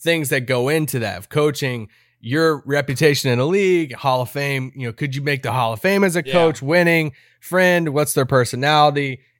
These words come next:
Speaker 1: Agent, you're talking about the money, future contracts, and all of that. So, first, first grouping, Luka, Zion, and Jason Tatum.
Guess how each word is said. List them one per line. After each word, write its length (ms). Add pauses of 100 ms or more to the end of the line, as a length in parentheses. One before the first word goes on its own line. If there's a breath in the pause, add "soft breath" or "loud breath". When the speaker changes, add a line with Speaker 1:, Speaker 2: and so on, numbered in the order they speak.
(120)
Speaker 1:
Agent, 560
you're 140
talking 260
about 120
the 80
money, 600
future 360
contracts, 840
and 100
all 160
of 100
that. 200 (140)
So, 400 (840)
first, 520
first 300
grouping, 400 (600)
Luka, 640
Zion, 760
and 180
Jason 420
Tatum. 400